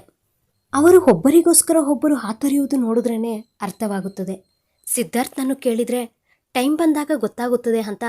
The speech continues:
ಸಿಂಪಲ್ಲಾಗಿ ಟಾಪಿಕ್ ಡೈವರ್ಟ್ ಮಾಡ್ತಾನೆ. "ನೋಡೋಣ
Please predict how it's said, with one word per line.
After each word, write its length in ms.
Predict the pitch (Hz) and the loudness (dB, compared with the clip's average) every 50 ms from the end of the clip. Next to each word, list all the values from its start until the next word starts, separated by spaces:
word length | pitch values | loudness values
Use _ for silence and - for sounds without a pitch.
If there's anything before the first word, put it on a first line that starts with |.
| 214 214 _ _ _ _ _ _ _ | -8 -10 _ _ _ _ _ _ _
ಸಿಂಪಲ್ಲಾಗಿ 680 | - - - 240 247 247 - 311 302 294 302 285 269 277 | -2 0 0 0 -2 -2 -2 -2 -2 0 -2 -4 -4 -6
ಟಾಪಿಕ್ 400 | 277 - 208 208 - 262 214 190 | -6 -6 -8 -4 -4 -4 -2 -2
ಡೈವರ್ಟ್ 360 | 214 202 196 208 214 - 214 | -2 -2 -2 -2 -4 -4 -8
ಮಾಡ್ತಾನೆ. 420 | 202 185 - - 185 180 190 - - _ _ _ _ _ _ _ _ _ _ _ _ _ - | -10 -10 -10 -10 -12 -12 -12 -14 -18 _ _ _ _ _ _ _ _ _ _ _ _ _ -6
"ನೋಡೋಣ 360 | 214 226 247 269 247 226 | -4 -2 -2 -2 -2 -4